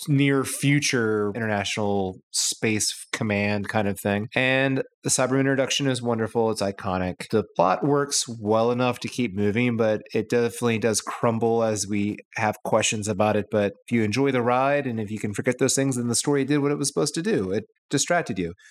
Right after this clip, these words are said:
Overall, I kinda grade on a curve because when it comes to an, like, a Doctor Regeneration story,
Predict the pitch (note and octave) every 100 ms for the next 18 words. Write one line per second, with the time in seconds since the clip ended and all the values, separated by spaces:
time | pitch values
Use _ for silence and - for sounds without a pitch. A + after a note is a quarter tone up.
0 | _ - F3+ E3+ D#3 F3 E3 B2+ B2+ A#2+
1 | - - D3 C3+ A#2 C3 B2+ A#2 A2 C3
2 | B2+ A#2 A#2 - A#2+ G#2+ - B2+ A#2 C3
3 | A2+ - A#2+ A2 - A#2+ A2 - A2+ G#2+
4 | G#2+ - A2 - A#2 A2 G#2 G#2 A2 A2+
5 | G#2+ A#2+ G#2+ - B2 A#2 A2+ A2+